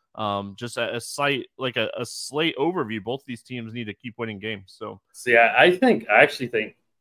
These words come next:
Speaker 2: see, I don't know. I think Steele might be the highest owned, but I don't know.
Speaker 1: I mean, I could see him be, I mean, any of these top three guys. Like, we'll,
Speaker 2: Yeah.
Speaker 1: we'll talk about the other two in a second.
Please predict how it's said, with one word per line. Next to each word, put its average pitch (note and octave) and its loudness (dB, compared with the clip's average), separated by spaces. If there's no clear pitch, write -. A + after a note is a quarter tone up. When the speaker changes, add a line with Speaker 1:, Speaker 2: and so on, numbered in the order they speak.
Speaker 2:
see, - -8
I B2 4
don't B2+ 0
know. A2 -2
I A#2+ -4
think G3 -6
Steele G#2+ -4
might G2 -12
be G#2 -16
the F#2+ -18
highest G2 -10
owned, G2 -20
but - -12
I G#2 -8
don't G2 -6
know. F#2 -14
Speaker 1:
I D#3+ 4
mean, G3 2
I E3 4
could E3+ -4
see F#3 -2
him A#3 -2
be, D#3 -2
I C#3+ 0
mean, F#3 0
any G3+ 0
of C4 -4
these A3 -6
top E3 -4
three C#3 -8
guys. - -6
Like, G2+ -10
we'll, A#2+ -8
Speaker 2:
Yeah. B2 -6
Speaker 1:
we'll G2 -14
talk C#3+ -6
about C3 -8
the G#2+ -6
other G#2+ -6
two A2 -12
in G2+ -8
a G2 -12
second. G2+ -12